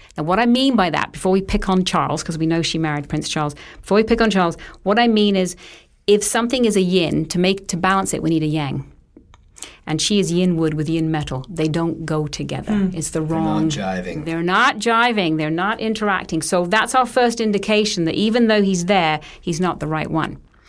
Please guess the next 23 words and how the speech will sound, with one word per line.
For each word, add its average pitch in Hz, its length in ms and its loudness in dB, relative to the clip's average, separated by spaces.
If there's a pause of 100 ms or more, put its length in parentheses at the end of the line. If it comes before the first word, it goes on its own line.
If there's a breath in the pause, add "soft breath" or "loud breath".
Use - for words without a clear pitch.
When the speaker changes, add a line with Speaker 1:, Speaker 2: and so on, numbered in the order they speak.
(240 loud breath)
Speaker 1:
Now, 180 120 0
there 196 120 4
is 214 120 4
another 233 320 4
one, 160 360 0
a - 60 -6
yin 160 280 0
metal, 160 420 -2
in 160 180 0
the 156 80 0
chart. 156 500 -2 (280 soft breath)
Can 180 100 -4
you 185 100 0
guys 180 160 0
tell 175 160 -4
me 170 80 0
where 165 140 0
you 156 140 -2
see 147 360 -2
it? - 280 -4 (800 soft breath)
Speaker 3:
In 104 80 -8
the 95 160 -4
hour. 95 340 -4